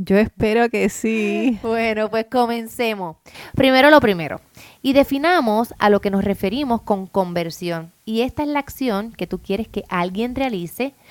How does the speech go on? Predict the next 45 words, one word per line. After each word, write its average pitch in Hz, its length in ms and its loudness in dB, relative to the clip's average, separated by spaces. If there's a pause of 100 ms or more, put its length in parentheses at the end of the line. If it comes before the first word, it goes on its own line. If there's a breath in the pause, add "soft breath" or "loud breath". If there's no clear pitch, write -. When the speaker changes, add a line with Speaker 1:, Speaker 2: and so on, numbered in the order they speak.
(240 loud breath)
Speaker 2:
Puede 214 260 2
ser 226 320 -2
que 214 160 -4
compren 185 420 -4
en 170 120 -6
tutienda 170 500 -4
punto 320 300 0
com, 214 400 0 (240)
que 214 140 -4
se 185 220 -2
unan 240 320 -4
a 285 80 -4
tu 226 80 -4
listado 190 380 0
de 214 140 0
correos 170 300 0
electrónicos, 202 720 -4 (120)
que 202 120 -4
participen 185 720 -6
de 277 100 -2
tu 302 100 2
webinar. 196 640 2 (480 loud breath)
Esto 226 540 0 (100)
por 214 180 2
ponerte 214 540 -4
al-, 196 240 -4
varios 180 440 2
ejemplos. 165 680 -6 (100)
Pero 247 200 2
digamos 247 500 -2
que 214 80 -2
lo 185 100 -2
que 180 80 -8
estamos 180 360 -4
buscando 240 600 -2
es 196 120 -6
que - 200 -6
esa 202 280 -2
persona 233 500 -2
que 180 240 -4
llega 160 280 -2
a 202 40 -2
tu 254 140 0
página 190 500 -2
compre. 175 480 2